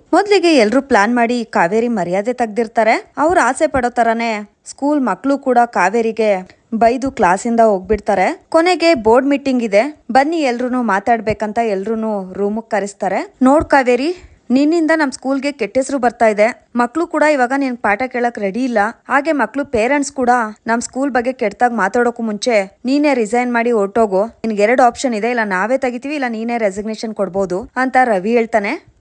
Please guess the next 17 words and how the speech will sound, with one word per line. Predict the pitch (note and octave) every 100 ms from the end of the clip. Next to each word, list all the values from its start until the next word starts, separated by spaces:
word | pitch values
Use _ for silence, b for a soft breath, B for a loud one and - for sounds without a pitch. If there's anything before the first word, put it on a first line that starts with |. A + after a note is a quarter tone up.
| -
ಕಾವೇರಿಗೆ | D4 D#4 E4+ D4+ D4+
ಏನ್ | B3+ G#3 B3+
ಮಾಡ್ಬೇಕು | B3 A3 A#3 A#3
ಅಂತ | A3+ A3+
ಗೊತ್ತಾಗ್ದೆ | G#3 G3+ G#3 G3+
ಅಗಸ್ತ್ಯನ್ | G3+ F#3+ G3+ B3 A3
ಮುಖ | G#3 G#3+
ನೋಡ್ತಾರೆ. | G3+ F#3+ G3+
ಅಗಸ್ತ್ಯ | A#3+ G#3 A3 - -
ಕೂಡ | D4 D4
ಏನ್ | A#3+ G#3+ C4
ಮಾತಾಡ್ದೆ | B3 G#3+ A#3 G#3+ A3+
ಕುಂತಿರ್ತಾನೆ. | G3+ F3 A#3 A#3 G3+ G#3+ - -
ಈ |
ಕಡೆ | C#4+ D4 C4
ಅಜ್ಜಿಗ್ | G#3 A3 D#4+
ಕೂಡ | -